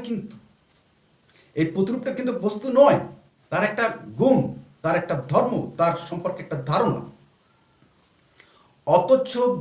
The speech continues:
বস-, ব্যক্তি বস্তু জ্ঞান লাভ করতে চায়। আর যখন ওই বস্তুর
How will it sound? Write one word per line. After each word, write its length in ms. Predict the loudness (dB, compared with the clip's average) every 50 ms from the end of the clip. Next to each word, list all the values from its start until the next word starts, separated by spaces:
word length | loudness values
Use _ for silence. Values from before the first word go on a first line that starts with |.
| -2
বস-, 300 | 0 0 0 0 -2 -6 -14 -20 -20 _ -20 -20 -20 -20 -16 -14
ব্যক্তি 480 | 0 2 4 4 4 2 -2 -4 -4 -4 -6 -8 -12 -18 -20 -20 -20 -20 -20 _ _ _ _ _ _ -20 -20 -20 -20 -20 -20 -20 -20 -20 _ -16 -16 -16 -20 -20 -20 -20 -10 -4 -2
বস্তু 260 | -2 -2 -2 -4 -4 -2
জ্ঞান 180 | -2 -2 -2 -4 -6 -10 -8
লাভ 220 | -4 -2 -2 -2 -2 -6
করতে 240 | -12 -16 -14 -14 -14 -14 -12 -10
চায়। 220 | -10 -8 -10 -10 -14 -18 -20 -20 -20 -20 -20 -20 -20 -20 _ -20 -20 -20 _ -20 _ -20 _ -20 -20 -20 -20 _ -20 _ _ -20 -20 -20 -20 -20 -20 -20 -20 -20 -20 -20 -20 -20 -10 0 4 4
আর 100 | 4 4 2 -2 -8 -14 -18 -20 -12 4
যখন 380 | 6 6 6 6 4 2 0 0 0 -4 -10 -16 -20 -20 -20 -20 -20 -20 -20 -20 -14 -4 0
ওই 120 | 0 2 2 0 0 0 0
বস্তুর 380 | 0 0 0 -2 -8 -8 -6